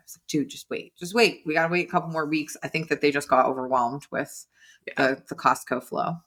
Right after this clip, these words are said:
Speaker 2: For sure. Sure. Yeah.
Speaker 1: Well, should we quickly finish up the questions from la-,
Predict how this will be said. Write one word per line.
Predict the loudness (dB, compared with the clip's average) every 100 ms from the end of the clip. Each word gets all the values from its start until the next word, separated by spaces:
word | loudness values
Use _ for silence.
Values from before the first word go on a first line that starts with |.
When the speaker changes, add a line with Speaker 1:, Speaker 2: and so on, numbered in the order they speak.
| _ _ _ _ _ _ _ _
Speaker 2:
For | -20 -16
sure. | -2 0 0 -4 _ _
Sure. | -10 -8 -6
Yeah. | 2 8
Speaker 1:
Well, | 8 6
should | 0 -2 2
we | 4 4 0
quickly | -2 0 2 0
finish | 0 -2 2
up | 0 0
the | -4
questions | 4 2 2 -2 -2
from | -2 0 2 0 -6 -10 _
la-, | 0 2